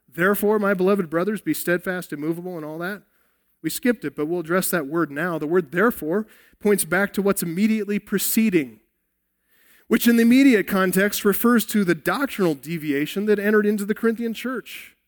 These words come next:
the denial of the principle of bodily resurrection, the very principle that undergirds the foundational doctrine of the bodily resurrection of the Lord Jesus Christ himself. That was being taught in the church.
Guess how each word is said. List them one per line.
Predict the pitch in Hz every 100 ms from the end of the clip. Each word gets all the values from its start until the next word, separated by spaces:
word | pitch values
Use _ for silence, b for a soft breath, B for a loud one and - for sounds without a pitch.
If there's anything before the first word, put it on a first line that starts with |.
| _
the | -
denial | 165 190 196 208 247 196 123 131
of | 175
the | 185
principle | - 247 233 196 156 165
of | 185 156
bodily | 170 190 214 208
resurrection, | 170 165 160 147 151 226 - 156 123
the | 127
very | 147 269 262
principle | 185 _ - 277 - 180 170
that | 190
undergirds | 214 247 190 202 170
the |
foundational | 170 214 226 226 214 202 196
doctrine | 165 175 196 - 131 143 - b b
of | 202
the | 202
bodily | 180 180 220 233
resurrection | 190 196 196 160 156 190 196 - b b
of | 247
the | 214
Lord | 160 156
Jesus | 156 143 151
Christ | - 139 -
himself. | 139 - - 135 113 - - _ _ _ _ _ _ _ _
That | 147
was | 151
being | 151 135
taught | - 165
in | 156
the | _
church. | - 185 160 - -